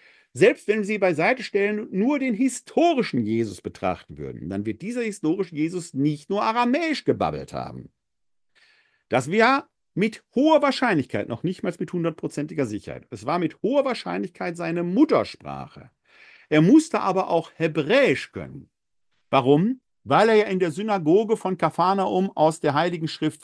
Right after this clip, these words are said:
vorliest, aus dem Propheten Jesaja. Er musste also Hebräisch können. Er wird mit Sicherheit auch Griechisch gesprochen haben. Er wird als Handwerker in Sepphoris bei der Arbeit mitgeholfen haben, in Tiberias.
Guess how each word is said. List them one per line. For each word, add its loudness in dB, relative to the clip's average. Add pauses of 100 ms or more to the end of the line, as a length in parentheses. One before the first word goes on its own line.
(140)
vorliest, 2
aus -14
dem -6
Propheten -8
Jesaja. -14
Er -2
musste 0
also -4
Hebräisch -2
können. -18 (720)
Er 6
wird 2
mit -2
Sicherheit 0
auch 0
Griechisch 4
gesprochen -4
haben. -14 (340)
Er 0
wird -2
als -4
Handwerker 0
in -2
Sepphoris -2
bei 0
der -2
Arbeit -2
mitgeholfen -6
haben, -4
in -4
Tiberias. -6